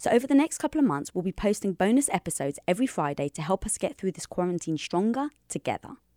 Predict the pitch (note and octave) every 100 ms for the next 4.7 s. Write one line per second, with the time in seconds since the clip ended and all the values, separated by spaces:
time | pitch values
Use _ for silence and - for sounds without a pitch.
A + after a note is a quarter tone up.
0 | _ - C4+ D#4+ E4+ C#4+ C#4 A#3 A#3 G#3
1 | G#3 G3+ B3 D#4 D4+ D4 A3 F#3+ A3 B3+
2 | A#3+ F3 E3 F3+ D3 - - - - -
3 | - G3 A#3+ D4 E4 B3 G#3 - G#3+ C#4+
4 | D4+ - D#3+ D3 C#3+ F#3+